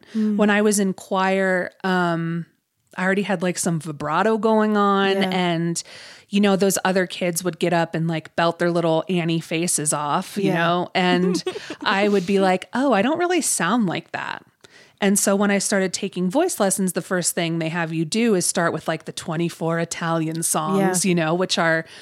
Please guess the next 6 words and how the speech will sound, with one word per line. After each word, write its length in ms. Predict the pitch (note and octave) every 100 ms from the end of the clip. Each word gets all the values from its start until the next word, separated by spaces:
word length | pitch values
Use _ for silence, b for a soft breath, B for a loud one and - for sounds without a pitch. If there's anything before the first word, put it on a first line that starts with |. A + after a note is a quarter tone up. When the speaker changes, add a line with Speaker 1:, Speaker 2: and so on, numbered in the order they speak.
| B B B B -
Speaker 2:
kind 240 | G3+ F#3
of 140 | E3
the 80 | D#3+
how 380 | D#3 G3 F3 E3+ - -
to 300 | F#3+ E3+ E3
learn 800 | E3 E3 E3+ D#3+ D#3+ D#3+ D#3